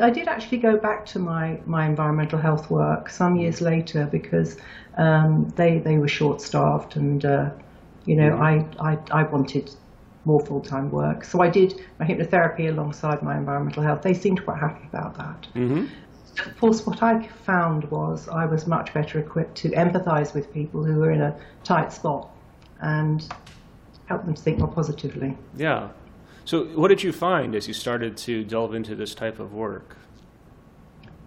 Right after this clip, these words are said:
Speaker 1: What, hypnotherapy?
Speaker 2: Yeah, and I, I guess you also got involved with, um, N L P, or neuro-linguistic programming,
Speaker 1: Yes.
Speaker 2: right?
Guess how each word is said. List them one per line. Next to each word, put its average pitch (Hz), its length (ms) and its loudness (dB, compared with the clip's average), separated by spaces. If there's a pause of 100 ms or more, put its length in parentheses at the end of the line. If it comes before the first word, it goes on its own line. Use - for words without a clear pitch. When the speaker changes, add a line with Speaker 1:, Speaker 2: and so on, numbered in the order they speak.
(160)
Speaker 1:
What, 151 220 2
hypnotherapy? 180 760 2 (360)
Speaker 2:
Yeah, 170 460 2
and 170 180 2
I, 165 200 2
I 151 60 0
guess 170 200 0
you 160 120 0
also 156 280 0
got 127 160 2
involved 120 500 -2
with, 107 320 -6
um, 104 220 -4
N 120 140 -8
L 107 160 -6
P, 98 380 -10
or 98 240 -10
neuro-linguistic 101 1200 -10
programming, 95 580 -10
Speaker 1:
Yes. 123 80 -10
Speaker 2:
right? 104 300 -10